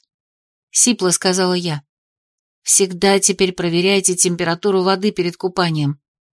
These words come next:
"И это из-за комнаты?" Ужаснулась Гория, заглядывая внутрь заволочённой паром ванной.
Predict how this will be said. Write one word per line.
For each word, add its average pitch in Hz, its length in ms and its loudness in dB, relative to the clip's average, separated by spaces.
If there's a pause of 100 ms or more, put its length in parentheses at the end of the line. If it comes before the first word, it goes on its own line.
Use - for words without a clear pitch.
(1200)
"И 214 500 4
это 190 480 2 (180)
из-за 175 520 4
комнаты?" 175 720 0 (640)
Ужаснулась 233 640 4
Гория, 233 320 2
заглядывая 202 580 2
внутрь 214 360 2
заволочённой 196 720 0
паром 190 340 -2
ванной. 151 480 -4